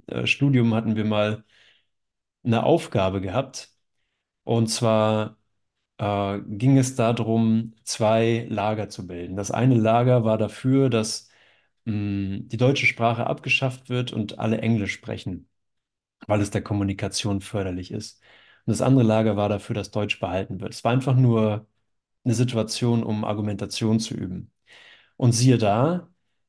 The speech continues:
die, die sich, die, die Position eingenommen haben oder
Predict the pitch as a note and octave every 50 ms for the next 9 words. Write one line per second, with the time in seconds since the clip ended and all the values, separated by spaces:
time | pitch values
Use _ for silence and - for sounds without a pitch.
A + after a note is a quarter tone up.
0 | _ - - D3+ A#2+ C#3 B2 B2 - C3 - - - - - - _ _ _ _
1 | _ _ - - - - - - A#2 - - - C3 B2+ B2+ B2+ - - - _
2 | _ _ _ _ _ - A2+ A2+ A2+ A2+ A2+ C3+ A#2+ B2+ A#2+ - - C#3 C3+ C3
3 | C3 B2+ C3+ C3+ C3 B2 B2 A#2+ A#2+ A#2 A2 A#2 A#2 A2+ A#2+ A2+ A2 A2 G#2+